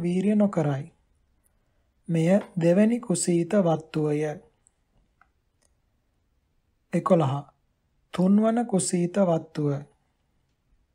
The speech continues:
භික්ෂුවට ගමනක් යාමන සිදු වී ඇත්තේ වෙයි.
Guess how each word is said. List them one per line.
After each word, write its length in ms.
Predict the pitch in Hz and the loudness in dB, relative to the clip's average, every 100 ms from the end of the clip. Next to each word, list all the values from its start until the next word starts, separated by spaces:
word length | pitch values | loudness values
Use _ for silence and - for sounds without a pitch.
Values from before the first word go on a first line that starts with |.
| _ _ _ _ _ _ _ _ _ | _ _ _ _ _ _ _ _ _
භික්ෂුවට 460 | 185 196 - 240 247 | 0 0 2 2 4
ගමනක් 560 | 196 170 180 202 202 - | 4 4 4 4 2 2
යාමන 380 | 202 202 208 | 2 4 4
සිදු 320 | 202 175 151 190 | 2 0 0 2
වී 180 | 208 226 | 2 4
ඇත්තේ 440 | 202 - - 160 | 2 2 0 0
වෙයි. 240 | 147 147 | 2 2